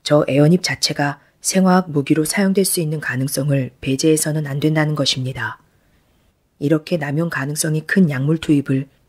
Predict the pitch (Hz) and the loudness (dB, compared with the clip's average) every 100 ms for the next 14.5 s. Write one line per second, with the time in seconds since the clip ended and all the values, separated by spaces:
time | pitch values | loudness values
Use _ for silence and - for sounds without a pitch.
0 | _ _ - - 139 151 139 139 - 185 | _ _ -10 -4 0 2 0 -4 -2 0
1 | 185 190 190 190 - 160 156 143 139 143 | 2 2 2 2 2 2 2 -2 0 0
2 | 139 135 135 - _ _ - 196 185 190 | -2 -4 -6 -10 _ _ -6 -4 0 0
3 | 180 156 139 139 143 131 - - 131 143 | 0 -2 0 0 0 -2 -6 -4 0 2
4 | 156 - 185 160 147 156 190 196 185 175 | 0 0 0 0 0 0 2 2 2 0
5 | - 139 - 135 - 123 127 _ _ _ | 0 -2 -4 -6 -6 -6 -8 _ _ _
6 | 143 147 160 180 165 - - 147 156 131 | 0 2 0 2 0 0 -4 -6 -6 -4
7 | 135 - 147 - 151 135 113 113 - _ | -4 -4 -4 -6 -6 -8 -8 -10 -14 _
8 | _ _ _ _ _ _ _ _ _ _ | _ _ _ _ _ _ _ _ _ _
9 | _ - 151 143 156 147 - - 143 151 | _ -2 0 0 0 -4 -6 -2 0 2
10 | 165 170 - 139 151 160 151 156 135 - | 2 0 -2 -2 -2 0 2 0 0 -4
11 | 139 165 165 170 139 127 - - 139 139 | -2 -2 -2 -2 -2 -4 -2 -2 -2 -4
12 | _ _ - 185 185 196 - 135 151 143 | _ _ -4 0 0 -2 -4 -4 -4 -2
13 | 135 139 131 - 160 156 151 151 160 139 | 0 0 0 -4 -2 2 2 2 0 -4
14 | - 131 127 117 117 | -4 -4 -6 -8 -10